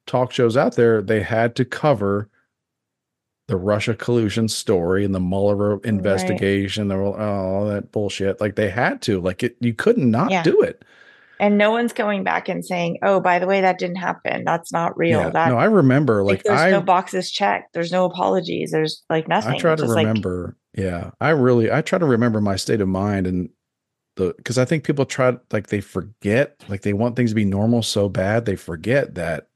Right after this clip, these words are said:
Speaker 1: all the vicious things they were doing to Trump.
Speaker 2: Yeah.
Speaker 1: And I know there's people out there that think, "Oh, he's such a bad guy, he deserves it." But it's like, okay.
Speaker 2: Yeah.
Speaker 1: Whatever. I mean, that, okay.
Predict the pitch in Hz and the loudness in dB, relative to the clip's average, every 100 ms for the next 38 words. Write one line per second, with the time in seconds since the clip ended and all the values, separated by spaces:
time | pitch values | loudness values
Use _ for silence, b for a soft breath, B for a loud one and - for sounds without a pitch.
0 | _ _ - 104 101 98 95 90 87 85 | _ _ -4 0 0 2 2 0 -2 -2
1 | 104 101 113 - 95 107 131 113 98 90 | -2 0 -2 -2 -2 0 2 0 -2 -2
2 | 95 110 127 131 139 92 - _ _ _ | -2 -2 -2 -4 -4 -4 -8 _ _ _
3 | _ _ _ 190 196 95 175 - 113 107 | _ _ _ 0 2 2 -4 -8 0 2
4 | 131 160 131 117 120 120 127 131 131 123 | 4 4 4 4 2 2 2 4 2 0
5 | - 123 117 110 110 107 107 117 101 107 | 0 0 2 2 4 2 0 -2 0 2
6 | 110 113 113 104 95 95 117 127 143 107 | 2 2 2 0 -2 0 0 0 0 -2
7 | 98 - - 156 196 135 156 B B B | -4 -4 -2 0 2 0 -2 B B B
8 | B B B B B 190 185 175 170 - | B B B B B -2 0 0 -2 -2
9 | 131 190 156 160 147 - 117 110 110 - | 4 4 6 2 0 0 2 2 0 -2
10 | 139 147 156 | -2 0 -2